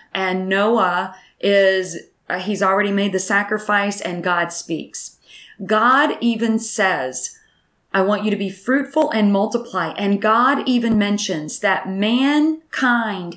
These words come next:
has a bent towards evil. God says that we are mortal flesh, and he even says that before the flood.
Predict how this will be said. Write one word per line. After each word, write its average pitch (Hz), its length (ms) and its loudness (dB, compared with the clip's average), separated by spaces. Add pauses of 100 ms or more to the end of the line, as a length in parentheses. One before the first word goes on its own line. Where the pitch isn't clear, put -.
(160)
has 233 420 0
a 196 380 -2
bent 220 560 0 (300)
towards 196 760 0
evil. 190 540 -8 (720)
God 254 340 4
says 240 380 0
that 202 200 0
we 247 200 2
are 185 200 0
mortal 226 480 2
flesh, 196 440 -2
and 185 120 -6
he 226 100 0
even 240 220 2
says 220 280 0
that 202 200 -2
before 226 420 0
the 208 100 -4
flood. 127 400 -6